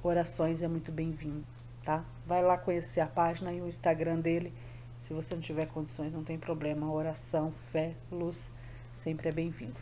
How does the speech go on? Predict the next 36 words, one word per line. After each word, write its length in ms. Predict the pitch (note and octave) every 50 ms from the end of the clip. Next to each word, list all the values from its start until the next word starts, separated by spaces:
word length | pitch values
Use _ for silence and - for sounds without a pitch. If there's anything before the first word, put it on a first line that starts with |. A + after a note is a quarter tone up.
| - -
tá 80 | C#3+
bom, 240 | C#3+ D3 E3+ F3+ F#3+
gente? 360 | E3+ E3+ C3 - - - - - - - - - - - - - - - - - - - - -
Bom, 220 | - A3+ A#3 A#3
gente, 240 | A#3 A#3 G#3+ G3+ -
finalizando 500 | A3+ G#3 G3+ G3 G3+ F#3+ F#3+ G3 F#3+ G3
o 40 | F3+
vídeo 340 | - F#3 F3 F3 E3+ F3
aqui, 320 | E3 - - - F3+ F#3 F3+
um 80 | F3+
beijo 500 | F3+ E3 D#3 E3+ F3 F3 F#3 F3+ F3+ F3+
no 120 | F3 E3+ E3
coração 400 | F3 E3+ E3 E3 D#3+ - E3 D#3+
de 80 | D#3+
vocês. 320 | D#3+ E3 D#3+ - E3+ D#3+ F3
Obrigada 440 | E3+ E3+ E3+ E3 E3+ E3 E3 E3 E3+
mais 240 | E3+ F3 E3+ E3
uma 140 | F3 F3 E3+
vez 260 | D3+ D3+ D#3+ D#3+ D#3
por 80 | - -
vocês 200 | - - E3 D#3+
estar 160 | - - D#3+
sempre, 500 | D#3 - - E3+ F3 E3+ - - E3+ D#3+ - - - - - E3 D#3 D#3 - D3
vocês 380 | D3+ D#3+ E3 - - E3 D#3+
estarem 360 | D#3 - - F3 D#3+ D#3 E3 D#3
sempre 320 | - - F#3 F3+ - -
participando 580 | - - E3 D#3+ D#3+ - - - - D#3+ D#3+ D#3+
aqui 260 | E3 - F#3+ G3 - - - - - - - - - - - - - -
do 160 | D3+ F#3 F3+
canal 380 | - - F3 D#3 D#3+ D#3+ E3
Artrite 380 | D#3 D#3 - - E3 D#3+ - -
Reumatoide 540 | F3 D#3 D#3+ D3+ D3 - D#3+ D#3 D#3 D3+ D#3+
Muito 220 | D#3+ D#3+ D#3 -
Além 200 | D#3 D3+ D#3 D#3
da 120 | D#3 D#3 D3+
Junta. 260 | D#3+ D3+ - D3+